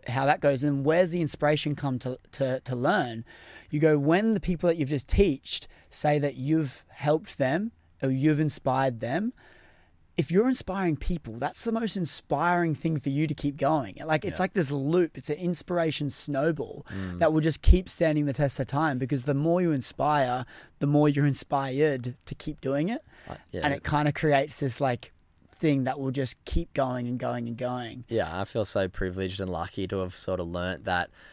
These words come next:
Speaker 2: lesson at a young age of, well, I guess in my mid-twenties, on how good it feels to help others, on how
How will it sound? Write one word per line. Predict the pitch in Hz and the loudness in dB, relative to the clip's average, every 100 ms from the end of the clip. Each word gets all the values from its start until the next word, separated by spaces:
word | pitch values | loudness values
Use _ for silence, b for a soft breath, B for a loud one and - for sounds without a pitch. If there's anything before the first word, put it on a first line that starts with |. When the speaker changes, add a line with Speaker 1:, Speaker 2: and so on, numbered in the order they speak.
| B | B
Speaker 2:
lesson | - 98 92 104 | -2 0 0 -2
at | 95 | -2
a | 95 | -2
young | 95 92 | 0 -2
age | 90 90 95 95 92 | 0 0 0 0 -2
of, | 90 85 87 | -2 -2 -4
well, | 85 80 | -8 -8
I | 90 | -6
guess | 90 - | -6 -4
in | |
my | 101 92 | -4 -2
mid-twenties, | 98 92 - 104 107 98 95 b b b b b _ _ | -4 -6 -4 -4 -2 -4 -8 b b b b b _ _
on | 104 98 | -2 0
how | 95 101 | 2 2
good | 98 107 | 2 -2
it | 107 | -4
feels | - 101 98 95 - - | -2 -2 0 -4 -8 -10
to | 104 | -4
help | 95 82 | -4 -2
others, | 82 101 147 123 | -4 -4 -6 -4
on | 101 101 | -4 0
how | 101 95 92 | 0 2 0